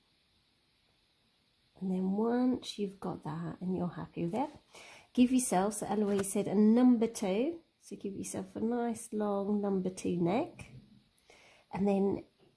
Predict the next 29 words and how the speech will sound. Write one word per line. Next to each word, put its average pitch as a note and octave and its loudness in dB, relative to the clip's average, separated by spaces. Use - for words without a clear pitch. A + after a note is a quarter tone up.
if - -4
you've A3+ 0
got, A#3+ 2
you A3 -4
just A#3 -4
want A#3+ 6
to A3+ 4
join A3 4
it - -2
up. F3+ -6
So - -18
join G#3+ -6
that F#3+ -8
head F#3+ -10
to F#3+ -6
the F3+ -2
neck. G3+ -4
Make A3 -6
it - -10
a A3 -4
little G#3+ 0
bit F#3+ -10
thicker. C#4 -6
It's F#3+ -6
easier B3+ 2
to G#3 -4
drag B3+ -4
your A3+ -4
brush G#3+ -6